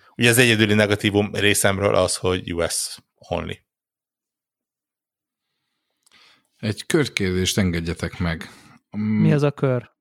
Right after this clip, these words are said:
Speaker 3: Ez egy körkérdés.
Speaker 1: Aminek a köz-, közepén áll Pataki Attila.
Speaker 2: Így van, így van. Szóval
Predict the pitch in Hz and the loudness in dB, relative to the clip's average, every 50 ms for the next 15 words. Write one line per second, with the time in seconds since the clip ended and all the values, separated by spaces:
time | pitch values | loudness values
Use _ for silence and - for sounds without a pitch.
0 | _ _ _ _ _ _ _ _ _ _ _ - - - - - - 131 135 131 | _ _ _ _ _ _ _ _ _ _ _ -18 -14 -14 -12 -10 -10 -10 -10 -10
1 | - - - - - - 123 117 - 104 104 104 110 104 - 110 104 - - - | -12 -12 -14 -14 -14 -16 -14 -8 -4 -2 0 2 2 2 2 2 0 0 -2 -2
2 | - 104 95 90 - 92 90 90 87 87 87 85 - - - - - 98 95 - | 0 0 2 2 2 2 2 2 2 2 2 0 -4 -8 -12 -10 -8 -6 -4 -2
3 | 113 107 101 101 95 90 87 87 87 85 - - - - _ - 95 92 87 82 | 0 0 0 0 -2 -4 -4 -6 -8 -8 -10 -16 -20 -20 _ -10 -8 -8 -8 -8
4 | 82 85 85 87 - _ _ _ _ _ _ - - - - - _ - - - | -8 -8 -10 -10 -12 _ _ _ _ _ _ -20 -20 -20 -20 -20 _ -6 -2 0
5 | - 98 95 92 87 85 87 87 85 - - | 0 2 2 4 4 4 4 2 0 -4 -8